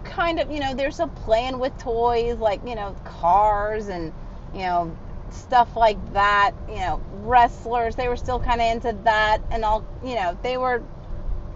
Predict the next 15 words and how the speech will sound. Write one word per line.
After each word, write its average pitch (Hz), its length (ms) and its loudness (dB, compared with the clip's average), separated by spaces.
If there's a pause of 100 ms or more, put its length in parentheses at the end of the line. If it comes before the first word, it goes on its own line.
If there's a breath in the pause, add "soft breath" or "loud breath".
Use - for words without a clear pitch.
easy 302 600 0
to 240 540 -4 (240)
kind 233 300 -2
of 196 100 -2 (100)
keep 247 220 -2 (120)
busy, 165 400 -2 (320)
okay? 175 440 2 (1200)
Um, 214 480 6
nobody 240 400 2
warned 214 680 -2
me 285 380 -4 (100)
about 214 380 6
what 208 220 2
was 220 140 0
happening 190 680 0